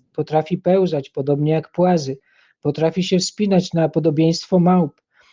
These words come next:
Umie śpiewać, podobny jest do ptaka. Potrafi rodzić i rozmnażać się, a ponadto potrafi mówić. Może powiecie, każde zwierzę ma swój język. Tak, jedno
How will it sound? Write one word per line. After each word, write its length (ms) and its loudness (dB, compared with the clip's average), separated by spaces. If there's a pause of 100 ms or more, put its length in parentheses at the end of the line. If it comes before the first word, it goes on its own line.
(140)
Umie 280 4
śpiewać, 500 0
podobny 420 0
jest 180 0
do 80 0
ptaka. 460 -2
Potrafi 500 0
rodzić 520 0
i 60 0
rozmnażać 680 0
się, 240 -8 (520)
a 100 -6
ponadto 680 -2
potrafi 560 -2
mówić. 580 0 (720)
Może 240 2
powiecie, 680 2
każde 380 0
zwierzę 420 0
ma 140 2
swój 260 0
język. 520 0 (280)
Tak, 440 -2 (600)
jedno 720 2